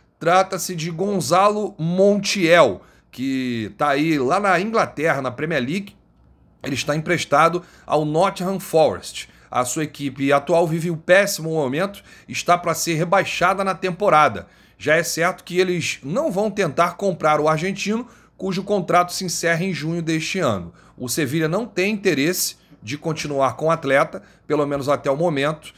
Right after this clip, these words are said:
É, então pode ser que o, a equipe espanhola faça um novo empréstimo ou negocie de forma definitiva o Gonzalo Montiel. O que não era uma prioridade, agora passa a ser uma alternativa bem possível,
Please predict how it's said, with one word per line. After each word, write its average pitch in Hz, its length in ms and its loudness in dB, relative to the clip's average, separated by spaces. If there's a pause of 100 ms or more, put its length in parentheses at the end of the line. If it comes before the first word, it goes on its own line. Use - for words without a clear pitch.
(260)
É, 123 500 2
então 151 280 -2
pode 165 220 -2
ser 160 180 -4
que 170 340 -6
o, 135 280 -2
a 131 80 4
equipe - 280 -6
espanhola 143 680 0 (140)
faça 143 340 -2
um 147 60 -4
novo 139 260 -4
empréstimo 160 720 0
ou 156 380 0
negocie 160 760 -4 (200)
de 151 120 -4
forma 147 460 0
definitiva 139 960 0 (220)
o 135 340 -2
Gonzalo 131 840 2
Montiel. 127 720 -2 (300)
O 143 120 -2
que 180 160 -2
não 190 180 4
era 147 200 4
uma 143 160 -2
prioridade, 160 600 0
agora 165 240 2
passa 156 260 -4
a 147 40 -6
ser 156 180 -4
uma 156 140 -2
alternativa 147 760 -2
bem 160 300 -2
possível, 170 720 0